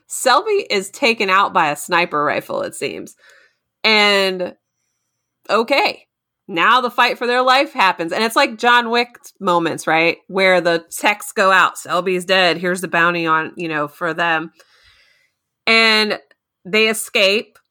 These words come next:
in part because Sharon shows up to help them. And her intro to them is hilarious 'cause one, she's super cynical now. She's so disenfranchised. The government pardoned everybody except for her, it seems.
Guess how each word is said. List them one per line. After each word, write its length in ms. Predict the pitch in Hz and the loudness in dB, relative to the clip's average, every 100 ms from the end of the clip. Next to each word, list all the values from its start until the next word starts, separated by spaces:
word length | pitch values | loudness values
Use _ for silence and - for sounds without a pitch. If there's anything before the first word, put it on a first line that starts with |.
| _ _ _ _ _ _ _ _ _ - | _ _ _ _ _ _ _ _ _ -4
in 240 | 208 220 | -2 -2
part 420 | 214 240 269 - | 2 4 4 0
because 320 | 220 214 226 214 | -6 -6 -6 -4
Sharon 420 | 240 233 254 240 | 0 2 2 0
shows 300 | 240 247 254 | -2 0 2
up 300 | 302 370 - | 2 2 -2
to 160 | - 269 | -10 -2
help 280 | 320 - - | -2 -2 -2
them. 420 | 151 143 190 240 _ _ _ _ _ _ _ _ _ _ 196 | -2 -2 -4 -10 _ _ _ _ _ _ _ _ _ _ -4
And 120 | 214 | 0
her 160 | 254 | 2
intro 360 | - 311 359 269 | 2 -2 2 2
to 120 | 240 | 2
them 240 | 220 202 180 | 0 0 0
is 120 | 196 | 0
hilarious 580 | 202 190 214 170 156 - | 0 2 2 2 0 -6
'cause 160 | 196 | -6
one, 180 | 202 254 | 0 0
she's 320 | 302 247 220 | 0 -4 -4
super 320 | - 262 233 196 | -2 -2 -2 -2
cynical 420 | 190 170 165 160 | 0 0 -2 0
now. 380 | 156 151 156 180 | 2 4 2 -2
She's 340 | - 185 180 | -4 -4 -4
so 200 | - 226 | -2 -2
disenfranchised. 960 | 208 185 175 160 160 156 165 156 151 160 | 0 -2 -2 -6 -4 -4 0 2 0 -2
The 60 | 175 | -2
government 440 | 220 240 240 226 | 2 2 2 -2
pardoned 500 | - 208 196 190 180 - - | 2 2 2 0 -4 -6 -2
everybody 880 | 196 220 208 175 165 151 151 156 160 _ - | 0 2 2 2 2 2 -2 -6 -10 _ -10
except 340 | 175 214 208 | -4 -2 -2
for 140 | 190 170 | -2 2
her, 240 | 156 139 | 0 0
it 120 | - | -4
seems. 460 | - 156 165 196 | -10 -8 -6 -8